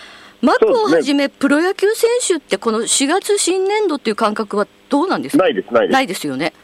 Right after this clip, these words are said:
Speaker 2: はい。我々の新年度は二月一日なんで。
Speaker 1: あ、やっぱりキャンプインってことですね。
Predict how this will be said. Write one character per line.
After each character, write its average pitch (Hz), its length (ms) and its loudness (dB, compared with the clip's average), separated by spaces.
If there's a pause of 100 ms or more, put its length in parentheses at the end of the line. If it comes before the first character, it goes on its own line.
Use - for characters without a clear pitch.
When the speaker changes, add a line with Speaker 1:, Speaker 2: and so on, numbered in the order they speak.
Speaker 2:
は 113 180 4
い。 92 100 2
我 147 180 4
々 170 260 2
の 160 100 4
新 156 240 -2
年 151 100 4
度 110 60 2
は 98 40 4
二 117 140 0
月 123 160 2 (160)
一 87 100 -10
日 82 200 -6
な 73 100 0
ん 69 80 -8
で。 65 80 -2
Speaker 1:
あ、 214 100 -2 (280)
や 233 80 -2
っ - 20 -4
ぱ 262 120 -2
り - 40 -4
キ - 100 -8
ャ 269 60 2
ン 254 100 0
プ - 160 -6
イ 247 140 0
ン 220 60 -2
っ 160 40 -10
て 165 80 -6
こ 151 120 -6
と 131 80 -10
で 135 80 -12
す - 120 -10
ね。 170 140 -8